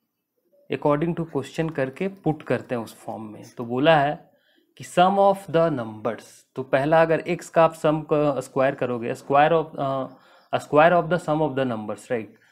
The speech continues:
तो पहले स्क्वायर कर लेते हैं, तो एक्स स्क्वायर हो जाएगा इसका, सेकंड वाले नंबर का क्या हो जाएगा? एक्स प्लस थ्री का स्क्वायर हो जाएगा। बोला है इनका जो स्क्वायर होगा उनको स-,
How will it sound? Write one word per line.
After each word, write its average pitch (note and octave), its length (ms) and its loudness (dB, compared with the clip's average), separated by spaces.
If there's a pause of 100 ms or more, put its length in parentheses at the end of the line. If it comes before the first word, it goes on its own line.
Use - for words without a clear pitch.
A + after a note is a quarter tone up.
(160)
तो - 120 -20
पहले C#3 220 -2
स्क्वायर D#3+ 260 0
कर E3 140 0
लेते D3+ 260 -2
हैं, C3+ 120 -6
तो - 80 -12
एक्स D#3 360 -6
स्क्वायर D3 380 0
हो C#3+ 100 0
जाएगा C3 300 0
इसका, B2+ 340 -6 (260)
सेकंड D#3+ 340 -4
वाले D#3 200 2
नंबर D#3 280 -2
का D#3 160 -2
क्या D#3 180 -2
हो D#3 120 0
जाएगा? D#3+ 380 -2 (800)
एक्स C3 220 -6
प्लस C3 340 -6
थ्री C#3 160 -6
का D#3+ 120 0
स्क्वायर D#3 300 0
हो D3 100 -2
जाएगा। B2+ 320 -2 (1000)
बोला A#2+ 240 -2
है C3+ 140 0
इनका C#3+ 420 -2
जो D3 200 0
स्क्वायर C3+ 400 0
होगा C#3 300 0
उनको C#3 500 -4
स-, - 220 -14